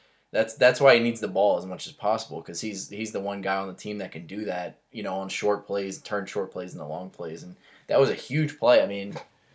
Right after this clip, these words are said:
that, that ended up, you know, maybe being the difference in that game. Carolina kinda came on late to try to come back, but honestly, the only reason they had a chance to come back is 'cause U V A kinda squandered some opportunities, but,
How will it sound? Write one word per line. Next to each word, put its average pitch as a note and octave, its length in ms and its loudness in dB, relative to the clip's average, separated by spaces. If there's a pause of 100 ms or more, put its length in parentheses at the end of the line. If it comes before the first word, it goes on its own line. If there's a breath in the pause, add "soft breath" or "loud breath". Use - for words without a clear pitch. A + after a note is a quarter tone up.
(160 soft breath)
that, A2 260 2
that A2+ 180 4
ended A#2 240 2
up, A2 360 2
you G#2 80 -6
know, F#2+ 100 -6
maybe A2 300 0
being G2 240 -6
the F#2 60 -8
difference F#2+ 400 -8
in G2 40 -10
that E2+ 220 -8
game. F#2+ 320 -6
Carolina F#2+ 540 -2
kinda F#2+ 420 -4
came G#2+ 240 -4
on F#2 180 -6
late G#2 240 -2
to G2 80 -14
try F#2 220 -2
to E2+ 120 -4 (160)
come F#2+ 220 -6
back, F#2 340 -4
but F2 280 -4 (380 soft breath)
honestly, G#2+ 400 0
the G#2 100 0
only A2 160 2
reason G#2+ 220 -2
they G#2 80 -2
had G#2 160 0
a F#2+ 60 -2
chance C3 320 -2
to - 60 -12
come G2 180 -6
back F#2+ 200 -4
is F#2 100 -14
'cause F#2 160 -12
U G2 160 -10
V G2+ 120 -4
A F#2+ 100 0
kinda F#2 240 -8
squandered F#2+ 480 -6
some G2 120 -8
opportunities, G#2 760 -6
but, - 440 -2